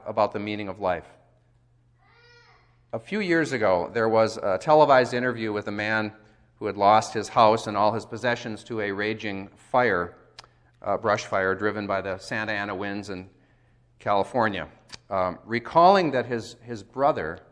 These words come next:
had recently mused that they should be careful not to allow their possessions to possess them, this man, who had just seen everything he owned but the shirt on his back go up in smoke,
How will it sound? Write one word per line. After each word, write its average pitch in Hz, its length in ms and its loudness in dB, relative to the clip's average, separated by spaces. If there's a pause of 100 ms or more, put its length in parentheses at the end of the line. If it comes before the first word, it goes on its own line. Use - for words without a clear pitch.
(400)
had 110 160 -10
recently 123 480 -4
mused 113 400 -2
that 110 120 -10
they 113 120 -2
should 113 160 -10
be 110 80 -6
careful 143 480 0
not 123 300 -4
to 120 180 -8
allow 107 340 2
their 107 140 -6
possessions 104 560 -12
to 104 80 -18
possess 117 460 -6
them, 73 240 -18 (760)
this 196 220 0
man, 120 580 -2 (140)
who 139 120 -6
had 131 140 -2
just 156 360 0
seen 147 440 -2
everything 175 640 0
he 160 260 -2
owned 127 440 0
but 113 140 -2
the 107 80 -8
shirt 147 280 -4
on 147 120 -2
his 139 120 -4
back 107 260 0
go 127 140 6
up 139 160 10
in 151 120 0
smoke, - 580 -4